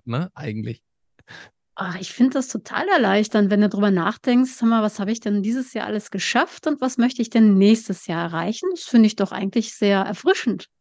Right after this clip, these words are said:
Speaker 1: Ja, ist auch immer ein guter Milestone Ende des Jahres. Wir sind jetzt im November zwanzig dreiundzwanzig. Jetzt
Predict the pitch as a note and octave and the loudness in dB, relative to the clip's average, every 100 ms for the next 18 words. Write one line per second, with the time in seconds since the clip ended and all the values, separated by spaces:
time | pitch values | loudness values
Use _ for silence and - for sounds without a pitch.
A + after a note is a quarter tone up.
0 | _ A#2+ D#3 E3+ D3 F#3 E3 F3+ F3+ F3 | _ 2 2 2 0 0 2 4 4 4
1 | D3+ _ _ _ C#3+ D3 C#3+ - D#3+ F3 | 0 _ _ _ -2 -2 -4 0 2 4
2 | F3 D#3 D3+ C#3+ - _ C3+ B2+ C#3 F3+ | 2 4 2 0 -6 _ -2 0 2 0
3 | - E3+ F3 F3+ E3 - D3 E3 D3+ - | 0 0 2 0 -4 -6 -4 -2 -4 -4
4 | A#2 C#3 D#3+ D3 C#3 D3+ D3 D3+ C#3 C3 | -2 0 -2 -2 -4 -2 -2 -2 -2 -2
5 | A#2 E3 F#3 F3+ D#3 C#3+ D3 B2+ B2+ B2+ | -2 -4 -4 -4 -6 -8 -8 -8 -4 -4
6 | B2+ C#3 D3+ D#3+ D#3+ D3+ C3+ - - | -4 -6 -8 -2 -2 -2 -6 -10 -16